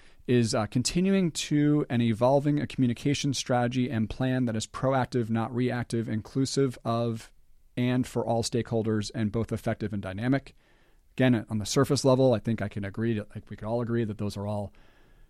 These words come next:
things that make sense. Like, we should have good communication. Um, no measures, no tactics, no information about what is the problem, how is it being addressed, and, and how will we measure if,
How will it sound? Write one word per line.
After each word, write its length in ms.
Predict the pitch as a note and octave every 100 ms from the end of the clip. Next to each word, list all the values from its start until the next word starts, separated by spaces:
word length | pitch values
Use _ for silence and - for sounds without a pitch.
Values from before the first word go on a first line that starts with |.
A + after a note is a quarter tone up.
| - - -
things 400 | G2 A2+ A2 G#2
that 260 | G#2 G2+ G2+ -
make 340 | G#2 G#2 G2
sense. 440 | - - C3+ C3
Like, 120 | A2 -
we 120 | G#2+
should 140 | -
have 140 | G#2 -
good 200 | A2+ -
communication. 480 | A2 G#2+ D3 D3 - - - -
Um, 240 | A2+ A2
no 180 | B2 D3
measures, 460 | C#3+ D#3+ C#3+ D3 B2
no 100 | G#2+
tactics, 600 | - F3 C#3+ C#3 B2 -
no 340 | A#2 A2+ A2
information 520 | A#2 A#2+ A#2 B2 G#2+
about 340 | A2 G#2+ A2+ -
what 360 | A#2 A2+ B2+ -
is 260 | A#2+ A2+ G#2
the 100 | G#2
problem, 440 | - - C3 A#2
how 240 | A2 A#2+ A2+
is 100 | G#2+
it 140 | G2+
being 180 | A2 G#2+
addressed, 460 | G2 B2+ A2+ G#2 A2
and, 180 | G2+ -
and 120 | G2+
how 120 | A#2+
will 120 | G#2+
we 120 | G#2
measure 460 | G#2 G#2+ G2+ G2+ G2+
if, 340 | G2+ G2 -